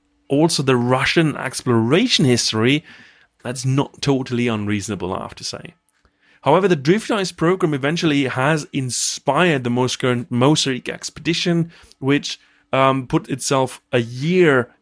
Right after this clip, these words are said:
into ice, uh, deployed six hundred scientists.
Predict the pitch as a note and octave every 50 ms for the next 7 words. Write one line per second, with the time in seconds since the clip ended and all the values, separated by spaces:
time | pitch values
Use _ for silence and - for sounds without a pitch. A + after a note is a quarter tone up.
0 | _ - E3 F#3 F#3+ F3 - E3+ D#3 D3 C#3 - B2 C3+ C#3+ D#3 D#3+ D#3+ - -
1 | - - C3 C3 C3+ B2+ C3+ A#2+ - - - C3+ C#3+ D3 D3 C#3 - - - _
2 | _ _ _ _ - - - G3+ G3+ - E3 - - - - D#3+ E3+ F3+ D#3+ E3
3 | D3+ - - - - D3+ D3 D3+ E3 F3 F3+ F3 - D#3 C3 A2+ - - - -
4 | - - -